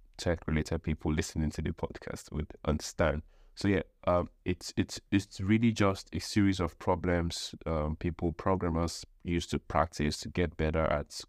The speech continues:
coding, right? So it's called data structure and algorithms. And normally, software engineers, programmers, we, we solve D S A questions just to get better.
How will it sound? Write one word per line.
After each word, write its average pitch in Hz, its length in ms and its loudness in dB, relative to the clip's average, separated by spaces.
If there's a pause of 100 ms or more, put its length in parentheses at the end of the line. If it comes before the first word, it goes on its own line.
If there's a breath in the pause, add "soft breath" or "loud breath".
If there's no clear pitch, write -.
coding, 76 440 0 (500)
right? 78 160 0
So - 160 -4
it's - 160 -2
called 80 400 -2
data 85 200 -2
structure 78 280 -4
and 73 80 0
algorithms. 76 640 -2 (360)
And 85 320 -2 (1600)
normally, 113 640 4 (280)
software 135 460 2
engineers, 98 600 2
programmers, 101 760 2
we, 113 420 -4 (160)
we 117 200 2
solve 147 600 -4
D 117 240 4
S 110 220 0
A 104 220 4
questions 87 720 -2 (380)
just - 220 2
to 92 60 -2
get 90 260 0
better. 82 460 -2